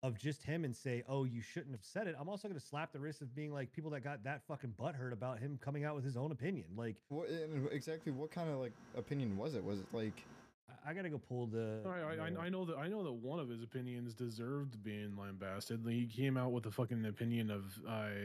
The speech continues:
Speaker 3: with Ashes of Creation, or not Ashes of Creation, with New World in there. He came out with
Speaker 1: Their,
Speaker 3: a, uh,
Speaker 1: their
Speaker 3: with a
Speaker 1: cosmetic
Speaker 3: comment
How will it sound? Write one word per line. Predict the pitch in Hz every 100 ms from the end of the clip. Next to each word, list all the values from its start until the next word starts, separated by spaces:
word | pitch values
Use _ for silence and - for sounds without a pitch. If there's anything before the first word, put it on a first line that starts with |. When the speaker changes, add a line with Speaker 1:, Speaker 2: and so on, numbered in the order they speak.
| 101 104
Speaker 3:
with | 123 110 -
Ashes | 113 117 117 110
of | 107
Creation, | 113 113 104
or | 113
not | 113 104
Ashes | 101 - 98
of |
Creation, | - 104 - 104
with | 104
New | 113 113
World | 107 117 120 110
in | 107
there. | 107 104 - _ - -
He | 131
came | - 127
out | 117 113
with | 113
Speaker 1:
Their, | 113 107
Speaker 3:
a, | 104
uh, | 104 101
Speaker 1:
their | - -
Speaker 3:
with |
a | 190 117
Speaker 1:
cosmetic |
Speaker 3:
comment | - 131 127 120 113